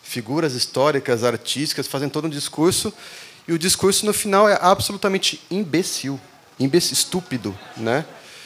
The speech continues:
É um pensamento mais pueril, mo-, moralista, assim, empobrecido, né? É, então, também não adianta muito, né? Outra coisa que eu acho também, que eu acho que é uma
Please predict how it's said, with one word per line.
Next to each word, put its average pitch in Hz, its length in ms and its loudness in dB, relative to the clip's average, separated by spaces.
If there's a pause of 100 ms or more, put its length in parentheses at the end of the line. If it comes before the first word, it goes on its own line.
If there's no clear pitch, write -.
(180)
É 143 100 -4
um 196 60 -2
pensamento 214 600 0
mais 214 420 2 (400)
pueril, 190 600 8
mo-, 175 420 4
moralista, 180 720 4
assim, 170 500 0 (600)
empobrecido, 175 960 0
né? 165 180 4 (840)
É, 123 500 6
então, 226 320 0
também 254 360 2
não 262 420 0
adianta 262 420 2
muito, 143 480 0
né? 131 220 0 (500)
Outra 175 300 4
coisa 202 400 10
que - 140 2
eu 147 120 8
acho 147 240 6
também, 147 240 0
que 147 160 -2
eu 139 80 4
acho 139 200 4
que - 80 0
é 147 40 2
uma 127 560 4